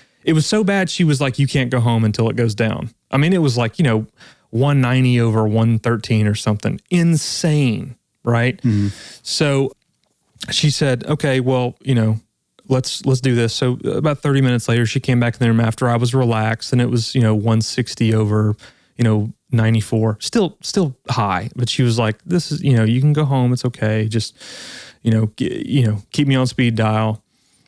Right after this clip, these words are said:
Speaker 1: Uh, come back in thirty days." And so I immediately just, I, I flipped a switch.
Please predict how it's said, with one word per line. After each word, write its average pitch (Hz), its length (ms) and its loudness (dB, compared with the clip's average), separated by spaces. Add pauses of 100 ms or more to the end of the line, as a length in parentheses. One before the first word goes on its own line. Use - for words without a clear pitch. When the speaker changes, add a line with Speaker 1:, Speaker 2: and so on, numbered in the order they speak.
Speaker 1:
Uh, 117 300 2
come 139 140 0
back 127 200 -2
in 131 100 2
thirty 123 200 2
days." 190 500 -4 (560)
And 135 160 2
so 131 520 0
I 143 180 2
immediately 139 920 2
just, 110 420 -4 (180)
I, 127 180 0 (460)
I 123 120 0
flipped 156 440 -2
a 160 40 -2
switch. - 560 -2